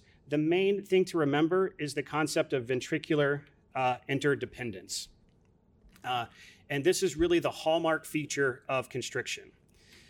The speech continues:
Uh, so Doctor Tan also mentioned this briefly, that in constriction,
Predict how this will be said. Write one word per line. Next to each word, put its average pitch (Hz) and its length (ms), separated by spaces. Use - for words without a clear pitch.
Uh, 139 100
so - 160
Doctor 170 320
Tan 170 340
also 165 440
mentioned 160 440
this 147 160
briefly, 175 580
that 143 140
in 160 140
constriction, 180 840